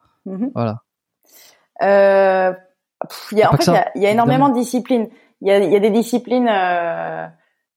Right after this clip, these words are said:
Speaker 1: euh, en fait, c'est marrant parce qu'il y a, il y a même parfois des, des modes de disci-,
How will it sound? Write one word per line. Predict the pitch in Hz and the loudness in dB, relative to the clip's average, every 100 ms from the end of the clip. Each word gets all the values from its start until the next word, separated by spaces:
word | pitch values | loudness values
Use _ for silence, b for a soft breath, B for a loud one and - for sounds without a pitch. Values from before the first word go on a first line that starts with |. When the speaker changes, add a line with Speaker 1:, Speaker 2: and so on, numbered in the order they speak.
| _ - | _ -12
Speaker 1:
euh, | 170 170 165 160 160 165 | -6 -4 -2 -2 -2 -2
en | - | -2
fait, | 311 330 | -2 0
c'est | 226 | 0
marrant | 196 233 | 0 -2
parce | 233 | -4
qu'il | - | -2
y | 202 | 0
a, | |
il | 190 | 2
y | |
a | |
même | 208 233 | 0 0
parfois | 220 226 - 233 | 0 -2 0 2
des, | 202 185 180 | 4 2 2
des | 185 | 0
modes | 190 220 226 | 0 0 2
de | 208 | 0
disci-, | 185 190 202 | -2 -4 -8